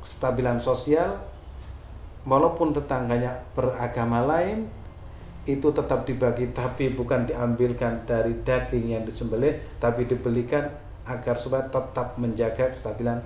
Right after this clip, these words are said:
sosial yang ada di masyarakat. Dan kita akan melakukan itu karena apa? Mau tidak mau kita hidup di masyarakat. Yang kedua, kita tetap menjaga bahwa seekor kambing atau sapi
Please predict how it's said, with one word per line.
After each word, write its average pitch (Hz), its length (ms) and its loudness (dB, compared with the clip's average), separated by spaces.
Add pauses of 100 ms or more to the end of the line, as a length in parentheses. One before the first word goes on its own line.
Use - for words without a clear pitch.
(260)
sosial 117 720 2
yang 113 160 -2
ada 113 160 -2
di 110 80 -4
masyarakat. 98 720 -4 (680)
Dan 117 160 0
kita 156 400 0
akan 123 200 -2
melakukan 117 560 -2
itu 170 400 -2 (480)
karena 123 360 -2
apa? 139 280 0
Mau 117 240 0
tidak 120 240 -4
mau 120 160 0
kita 117 240 -2
hidup 117 280 -4
di 117 120 -6
masyarakat. 113 560 -2 (360)
Yang 117 280 0
kedua, 120 320 2
kita 120 320 -2
tetap 117 320 0
menjaga 117 480 2 (160)
bahwa 143 640 0 (720)
seekor 123 640 -2
kambing 131 360 0
atau 120 240 -2
sapi 170 640 -2